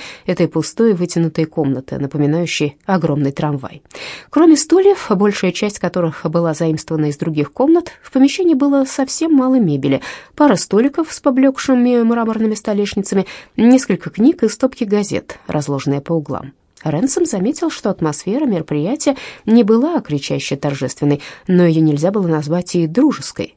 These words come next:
а пришедшие как будто отмечались о своём присутствии. Они сидели так, словно ожидали чего-то, молча поглядывая на миссис Фаррендер и явно не завидуя её положению лектора перед столь сложной аудиторией. Дамы, которые составляли большинство,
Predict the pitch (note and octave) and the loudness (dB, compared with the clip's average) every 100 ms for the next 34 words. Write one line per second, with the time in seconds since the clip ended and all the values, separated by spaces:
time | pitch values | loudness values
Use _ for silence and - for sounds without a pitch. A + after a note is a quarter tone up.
0 | _ - D#3+ D#3+ - C#3 - D3 C#3+ C#3+ | _ -8 -4 -4 -4 -6 -6 -6 -8 -8
1 | D3 - D3 C#3+ - E3+ E3+ - D3 D3 | -8 -4 -4 -4 -6 -2 -2 -2 -6 -6
2 | D3+ - D#3 D3+ G#3 - - - - - | -6 -4 -2 -2 -4 -8 -14 -14 -14 -14
3 | _ _ _ - G3 E4+ E4+ E4+ F#4 D#4+ | _ _ _ -4 -2 -2 -2 -4 -4 -4
4 | C4 G4+ - - D4+ D4 C4 A3+ F#3 D4+ | -4 -4 -10 -4 2 2 2 -2 -2 -2
5 | F4 - E3+ D3 D3 - - - G3 G#3 | -2 -2 -2 -2 -4 -8 -20 -2 2 2
6 | F3+ - D3+ F3 E3 A3 G#3+ F3+ E3+ E3 | 0 -2 -2 -2 -2 -2 -2 -2 -2 0
7 | E3+ D#3 C#3+ F#3+ F3+ F3 E3 - - C#3 | -2 -4 -2 0 0 0 -6 -8 -6 -6
8 | C#3 C3 A2+ - - - D#3+ F#3+ E3+ D#3 | -4 -4 -6 -10 -12 -2 0 2 2 0
9 | D3 C#3+ G#3 F3+ D3 C#3+ C#3+ C#3+ C#3 G3+ | 0 0 0 0 -2 -2 -4 -6 -2 -2
10 | E3 D3 D3+ A3+ - C#3 C3+ D3+ D3+ - | 0 0 -2 -4 -6 -8 -6 -6 -6 -4
11 | F3+ D3 _ - - C#4 E3+ C3+ C#3 C#3 | -2 -4 _ -10 -4 -2 -2 -4 -6 -6
12 | F3+ - - - - _ - - - - | -8 -8 -12 -12 -18 _ -20 -18 -14 -6
13 | F#3+ F4+ G#4 F#4 D4+ F4 D#4 - - A#3 | 0 4 4 2 0 2 0 -2 -2 0
14 | B3+ D4+ G#3 G#3 G3+ G3+ G3 C4+ F4 | 2 4 2 0 -2 -2 -2 0 -2